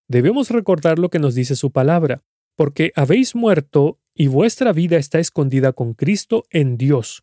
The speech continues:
Colosenses capítulo tres, versículo tres.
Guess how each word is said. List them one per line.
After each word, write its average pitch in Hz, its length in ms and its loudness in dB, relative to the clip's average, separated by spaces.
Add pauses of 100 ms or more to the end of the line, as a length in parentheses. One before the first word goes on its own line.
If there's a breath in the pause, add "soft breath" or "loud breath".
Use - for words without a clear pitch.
(200)
Colosenses 135 600 -4
capítulo 147 500 -4
tres, 131 260 -2
versículo 143 540 -4
tres. 170 400 -2